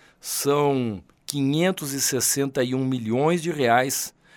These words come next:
mais de meio bilhão, incluindo os cem milhões em habitação. Eu posso destacar aqui,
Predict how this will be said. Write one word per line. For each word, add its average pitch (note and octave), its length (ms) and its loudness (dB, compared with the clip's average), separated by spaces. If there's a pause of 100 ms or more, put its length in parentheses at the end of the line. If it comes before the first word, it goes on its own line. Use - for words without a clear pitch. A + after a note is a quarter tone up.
(160)
mais D3+ 440 4
de D3+ 120 -2
meio E3 380 2
bilhão, D3+ 720 2 (500)
incluindo C3 600 0
os A2+ 100 0
cem D3 240 2
milhões C3 480 0
em C3 80 0
habitação. A#2 680 -2 (400)
Eu G#2 140 -8
posso C3 400 2
destacar A2+ 560 0
aqui, G#2+ 420 -8